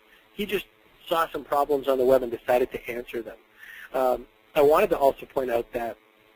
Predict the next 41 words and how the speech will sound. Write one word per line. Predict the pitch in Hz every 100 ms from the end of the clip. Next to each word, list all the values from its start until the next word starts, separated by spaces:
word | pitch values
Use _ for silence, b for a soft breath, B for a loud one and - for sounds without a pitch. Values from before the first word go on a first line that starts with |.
| _ _ _ _ _ _ _
um, | 131 123 123 113 b b b -
you | 165
can | - 180 185
do | 185
a | 151
bunch | 151 165
of | 156
things. | - 127 117
One | 139 165
thing | 185
you | 165
should | - 143
do | 139
is | 123
pay | - 139
attention | - 131 - 131
to | 127
being | 123 131 123
sort | 139 120
of | 120
real | 123 123
and | 110
human. | - 120 110 _ B B -
You |
wanna | 151 165
see | -
some | 175 156
great | 156
examples, | 143 143 165 170 123 - b b _
follow | 160 160 151
Whole | - - 151 190
Foods, | - 220 220 - - -
like | 123
the | 127
Whole | 123 147
Foods | - 139 -
Market, | 120 127 - 220 - b b b _ -
follow | 147 147 143 131 -
L | 160
A | 156 -
Times. | - - 143 160 185